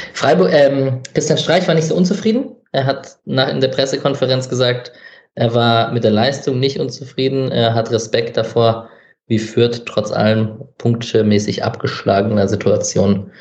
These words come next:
da noch dagegen hält. Warum die am Ende nicht auf Sieg gespielt haben, hab ich mich gefragt in der Situation. Also warum man dann spätestens in der fünfundsiebzigsten, achtzigsten Minute nicht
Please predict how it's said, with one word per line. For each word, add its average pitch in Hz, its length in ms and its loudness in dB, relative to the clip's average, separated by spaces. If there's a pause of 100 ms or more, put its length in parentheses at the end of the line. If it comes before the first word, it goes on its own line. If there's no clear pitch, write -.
(280)
da 95 120 -2
noch 98 140 0
dagegen 98 380 2
hält. 110 420 0 (720)
Warum 104 300 4
die 117 100 4
am 107 80 2
Ende 107 240 2
nicht 98 180 0
auf 92 100 -8
Sieg 123 280 -2
gespielt 123 400 -2
haben, 110 240 2
hab 92 140 -2
ich - 180 -2
mich 151 140 -2
gefragt - 680 -4
in 110 160 0
der 110 140 2
Situation. 113 720 0 (440)
Also 98 600 2
warum 98 300 2
man 101 160 4
dann 95 340 0
spätestens - 500 -2
in 98 100 -2
der 90 80 -2
fünfundsiebzigsten, 120 760 0
achtzigsten - 480 -4
Minute 101 340 0
nicht - 360 -4